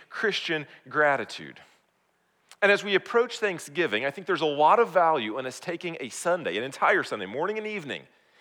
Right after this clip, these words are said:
and considering what the Bible says about gratitude.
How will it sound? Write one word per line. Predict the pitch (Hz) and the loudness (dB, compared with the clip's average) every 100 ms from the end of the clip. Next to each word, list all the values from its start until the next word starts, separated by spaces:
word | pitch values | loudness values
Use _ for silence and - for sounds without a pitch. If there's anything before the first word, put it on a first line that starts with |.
| - - | -10 -4
and | 175 | -4
considering | - 175 - - 226 233 208 151 | -4 -8 -8 -6 -4 0 0 0
what | 156 | -2
the | 156 | -2
Bible | 123 110 135 185 202 | 0 2 2 0 -4
says | - 120 117 120 | -4 0 0 0
about | 101 95 117 - - - _ | 0 0 -2 -8 -20 -20 _
gratitude. | 113 135 160 156 120 - 78 60 | -8 0 0 0 -4 -8 -14 -16